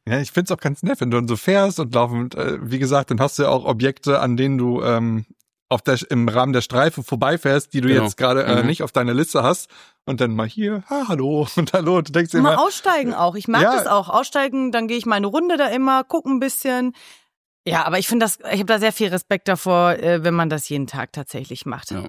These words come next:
Speaker 2: aber wir würden uns freuen natürlich, wenn das öfters vorkommt. Also wenn halt, äh, Polizeikollegen, sag ich mal, aussteigen und dann mal Hallo sagen.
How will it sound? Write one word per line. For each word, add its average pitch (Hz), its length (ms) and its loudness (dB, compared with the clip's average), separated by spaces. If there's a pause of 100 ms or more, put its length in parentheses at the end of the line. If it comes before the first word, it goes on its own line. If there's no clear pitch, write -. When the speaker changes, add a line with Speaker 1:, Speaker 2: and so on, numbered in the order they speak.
(160)
Speaker 2:
aber 127 240 0
wir 175 100 2
würden 196 140 2
uns 175 120 0
freuen 170 220 2
natürlich, 147 300 -4
wenn 131 60 2
das 127 140 0
öfters - 320 -4
vorkommt. 139 520 0
Also 117 200 -2
wenn 113 200 2
halt, 113 200 0
äh, 104 240 0
Polizeikollegen, 113 880 0
sag 107 160 0
ich - 120 -12
mal, 107 80 2
aussteigen 113 440 0
und 107 60 -2
dann 104 140 0
mal 104 120 0
Hallo 117 220 0
sagen. 110 340 0